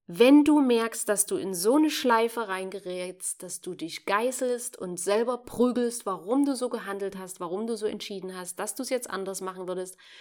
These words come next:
dann sei dort bitte liebevoll und nachsichtig mit dir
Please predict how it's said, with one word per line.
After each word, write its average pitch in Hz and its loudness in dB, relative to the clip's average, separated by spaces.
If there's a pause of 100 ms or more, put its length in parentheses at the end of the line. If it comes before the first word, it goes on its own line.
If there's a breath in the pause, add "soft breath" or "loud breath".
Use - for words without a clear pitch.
(440 loud breath)
dann 185 -4
sei 202 0
dort 262 -2
bitte 240 -2
liebevoll 226 -2
und 214 -2
nachsichtig 190 -8
mit 185 -12
dir 180 -8